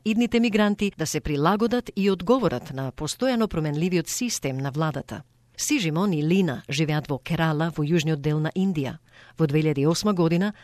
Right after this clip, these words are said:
Лина студирала угостителство во Австралија. Мислеше дека би можела да аплицира за постоен престој по дипломирањето,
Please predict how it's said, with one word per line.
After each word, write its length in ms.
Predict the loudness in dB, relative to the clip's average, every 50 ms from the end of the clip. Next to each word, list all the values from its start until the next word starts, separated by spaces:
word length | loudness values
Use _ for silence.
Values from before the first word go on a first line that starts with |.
| -6
Лина 360 | 0 2 4 4 4 4 2 0
студирала 560 | -2 -4 -4 -2 0 0 0 2 0 0 0 0
угостителство 760 | 0 2 2 2 2 0 -2 -2 -2 -2 -4 -4 -4 -4 -4 -2
во 140 | 0 0
Австралија. 540 | -2 -2 -2 -2 -2 -2 -2 -2 -4 -6 -8 -12 -16 _ _ _ -4
Мислеше 380 | -4 -4 -2 -2 -2 -2 -2
дека 200 | -4 -2 -2 0
би 80 | 2 2
можела 360 | 4 4 4 4 4 2 2 2
да 120 | 2 0
аплицира 600 | 0 0 -2 -2 -2 -2 -2 -2 0 0 0 -2
за 140 | -2 -4 -4
постоен 400 | -2 -2 -2 0 0 0 0 0
престој 560 | 0 -2 -2 -2 -2 -4 -4 -6 -6 -6 -8 -2 2
по 160 | 2 2 2
дипломирањето, 840 | 2 -2 -2 -2 -4 -4 -4 -4 -4 -2 -2 -4 -2 -2 -2 -4